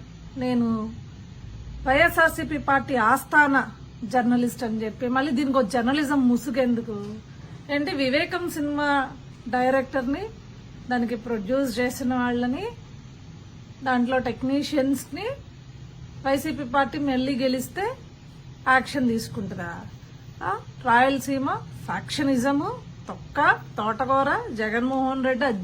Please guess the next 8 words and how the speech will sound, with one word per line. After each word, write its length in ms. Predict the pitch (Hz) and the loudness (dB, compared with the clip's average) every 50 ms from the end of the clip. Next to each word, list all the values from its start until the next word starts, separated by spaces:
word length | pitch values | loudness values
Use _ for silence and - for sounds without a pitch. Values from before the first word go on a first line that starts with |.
| 185 | 0
చేస్తాడు, 480 | 254 254 254 247 - - 262 254 240 294 339 320 254 | 2 2 2 0 -4 -6 -4 -4 -4 -4 -4 -4 -4
ఇది 120 | 214 175 - - | -4 -4 -4 -2
చేస్తాడు. 400 | 254 254 247 - - 269 254 262 330 311 | -2 -2 -2 -4 -6 -6 -6 -4 0 2
వా-, 160 | 277 254 254 - - - - - - - | 2 2 2 -2 -12 -16 -16 -14 -8 -2
షేర్లు 380 | 294 285 294 330 370 381 381 359 320 | 2 4 6 6 4 4 2 0 2
చేసిన 260 | 320 320 320 - 320 302 | 0 0 0 0 0 0
వాళ్ళని 220 | 302 294 285 277 269 269 | 0 2 2 0 2 2
ఏమన్నారు 360 | 277 277 269 262 269 262 254 | 4 4 4 2 2 0 2